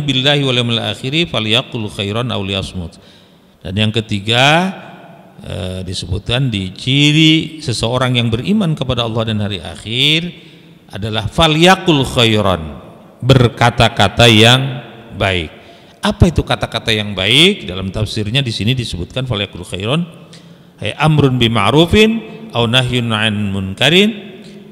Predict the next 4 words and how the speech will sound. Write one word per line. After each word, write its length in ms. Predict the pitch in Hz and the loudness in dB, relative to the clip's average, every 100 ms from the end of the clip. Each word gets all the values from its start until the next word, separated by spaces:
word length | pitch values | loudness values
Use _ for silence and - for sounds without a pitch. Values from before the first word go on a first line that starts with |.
| - | -4
au 240 | 131 117 - | -2 -2 -4
kalimatu 960 | 113 101 104 98 95 90 - 113 - - - 113 | -4 -2 -2 -4 -6 -8 -8 -8 -8 -16 -12 -6
thayyibatin. 960 | 104 90 87 90 98 98 85 92 85 82 - - - - _ _ _ | -6 -8 -12 -12 -10 -10 -10 -14 -14 -14 -18 -20 -20 -20 _ _ _
Jadi, 320 | - 98 139 | -12 0 4